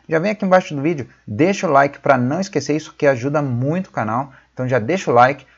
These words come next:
compartilha essa aula com a sua professora, com seus colegas de sala, manda pra eles no WhatsApp, no Facebook e chama a pro aqui pro canal. Assim, juntos, a sua professora e eu vamos te ajudar a fazer as atividades do seu caderno do emai. Tá legal? E lembre-se, se ficar com dúvida durante a aula, não saia da aula.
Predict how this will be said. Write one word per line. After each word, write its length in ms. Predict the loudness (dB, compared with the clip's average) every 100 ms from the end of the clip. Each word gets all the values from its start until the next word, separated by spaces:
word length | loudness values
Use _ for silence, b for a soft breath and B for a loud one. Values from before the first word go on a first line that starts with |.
| b
compartilha 580 | -2 0 0 0 0 -4
essa 160 | -2 0
aula 180 | 0
com 120 | 0 -8
a 20 |
sua 220 | -4 -4
professora, 560 | -4 -8 -6 -2 -2 -2
com 180 | -8
seus 220 | -4 -4 -2
colegas 400 | 0 0 0 -4
de 60 |
sala, 420 | 0 0 0 -4 b b b b _
manda 280 | -2 2 2
pra 160 | 2
eles 120 | 0
no 100 | -2
WhatsApp, 540 | -6 -4 2 2 2 -6
no 80 | -8
Facebook 640 | -8 -8 -6 -6 -6 -10 -8
e 60 |
chama 260 | -2 0 0
a 60 |
pro 160 | 2 2
aqui 160 | 2 -4
pro 100 | -4
canal. 400 | 0 2 0 B B -8
Assim, 360 | -8 -4 -4
juntos, 460 | -2 -2 -2 -4 -2
a 60 | -2
sua 120 | -4
professora 440 | -6 -8 -4 -2
e 40 | 0
eu 80 |
vamos 240 | -2 -4 -2
te 120 | 0
ajudar 360 | 2 2 2 2
a 60 |
fazer 320 | 0 -2 0
as 160 | -2 0
atividades 600 | 0 -2 -4 0 -2 -4
do 80 | -10
seu 180 | -8 -4
caderno 320 | -2 -2 -4
do 60 | -4
emai. 280 | -4 -6 b b b
Tá 80 | -12
legal? 460 | -2 4 6 4 b b b _ -4
E 60 |
lembre-se, 540 | 2 2 2 -4 -10 -16
se 160 | -10 -2
ficar 220 | 2 2
com 180 | 2 -2
dúvida 260 | -2 -4
durante 380 | -4 -4 -2 2
a 20 |
aula, 300 | 2 2 -2 -6
não 260 | -2 -2
saia 320 | -2 0 0 2
da 80 |
aula. 340 | 4 4 2